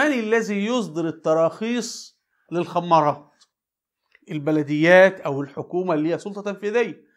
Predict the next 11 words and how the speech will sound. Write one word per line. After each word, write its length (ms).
فممكن 720
تمنع 560
أو 120
ترفض 500
إصدار 300
تراخيص 540
جديدة 420
أو 220
كذا، 300
وهذا 320
يحدث 340